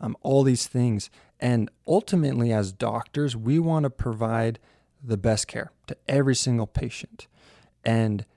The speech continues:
there are clients who are better than others. And so pre-qualifying or getting your ideal client ultimately fills your practice with all these people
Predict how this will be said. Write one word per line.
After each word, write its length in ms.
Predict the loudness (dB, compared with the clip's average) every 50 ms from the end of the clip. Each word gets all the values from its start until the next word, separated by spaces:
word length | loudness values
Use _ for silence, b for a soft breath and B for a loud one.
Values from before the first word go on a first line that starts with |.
| _ _ _ _ -4
there 280 | 0 0 2 2 0 0 2
are 380 | 4 4 4 4 2 -2 -6 _ -16
clients 540 | -12 -6 -2 0 2 2 2 0 -2 -4 -4
who 120 | 0 2
are 160 | 4 4 2
better 460 | 2 0 0 2 2 2 2 0 -2 -6 _ _ _ -8
than 180 | -6 -6 -6 -6 _ _ _ -4 0
others. 540 | 0 0 0 -2 -6 -8 -10 -14 -14 -16 _ _ _ _ _ _ _ -6
And 120 | -4 0
so 160 | 2 2 2
pre-qualifying 1400 | 2 0 -2 0 2 2 0 0 -4 -8 -2 0 2 2 4 2 0 0 -2 -2 0 2 2 2 2 0 -2 -4 _ -2
or 200 | 0 0 0 0
getting 340 | 0 0 0 0 2 2 2
your 220 | 2 2 2 2
ideal 340 | 2 2 0 0 0 0 0
client 580 | -2 -8 -14 -8 -4 -2 0 0 0 0 -2 -4 b b b b b b -4
ultimately 500 | 0 0 0 2 2 2 4 4 4 2
fills 520 | 0 -4 -6 0 2 4 4 4 4 2
your 140 | 2 2 0
practice 600 | 0 -2 -6 -4 -6 -8 -6 -4 -4 -2 -2 0
with 180 | 0 0 0 -2 -6 _ _ _ -8
all 340 | -6 -4 0 2 4 4 4
these 300 | 4 4 2 2 0 0
people 560 | -2 -2 0 0 0 0 0 0 0 0 -2